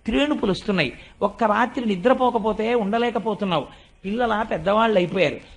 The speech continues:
వాళ్ళు చేసుకోగలిసినవి వాళ్ళు చేసుకుంటున్నారు. నువ్వు అస్తమానం, "ఒరే, నీకు ఏ జీతం ఎంత వస్తుందని?" అడిగితే వాడు విసుక్కుంటున్నాడు. నిన్ను చూసేటప్పటికి లెక్క పెట్టుకుంటున్నవాడు వెనక్కి పెట్టేసుకుంటున్నాడు. ఇంకా ఎందుకు బ్రతికేస్తానంటావు? బ్రతుకుతావు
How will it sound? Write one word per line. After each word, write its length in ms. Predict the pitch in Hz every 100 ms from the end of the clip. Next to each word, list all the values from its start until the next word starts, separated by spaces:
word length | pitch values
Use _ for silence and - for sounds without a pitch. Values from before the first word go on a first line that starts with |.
| -
వాళ్ళు 300 | 135 175 254 240
చేసుకోగలిసినవి 720 | 226 233 269 247 226 - 226
వాళ్ళు 340 | 277 233 202 196
చేసుకుంటున్నారు. 640 | 190 - 208 185 175 127 - - -
నువ్వు 260 | 170 247 269 165
అస్తమానం, 720 | - - 254 247 247 254 233
"ఒరే, 160 | 202
నీకు 180 | 226 208
ఏ 200 | 180 185
జీతం 320 | 135 175 233
ఎంత 180 | 214 196
వస్తుందని?" 360 | 220 - 240 240
అడిగితే 260 | 196 196
వాడు 140 | 240 185
విసుక్కుంటున్నాడు. 720 | 165 - 311 - 220 175 123 - - - - 175
నిన్ను 240 | 240 247
చూసేటప్పటికి 800 | - 220 247 302 285 269 240 247
లెక్క 280 | 220 190 269 277
పెట్టుకుంటున్నవాడు 680 | 277 254 247 247 226 226
వెనక్కి 320 | 240 208 214 220
పెట్టేసుకుంటున్నాడు. 720 | 208 202 190 196 180 165 175 - - -
ఇంకా 280 | 185 247 240
ఎందుకు 280 | 233 220
బ్రతికేస్తానంటావు? 920 | 202 208 196 214 - 202 196 196 190 180 - _ - _ _ _ _ _ -
బ్రతుకుతావు 800 | 135 254 294 277 294 269 165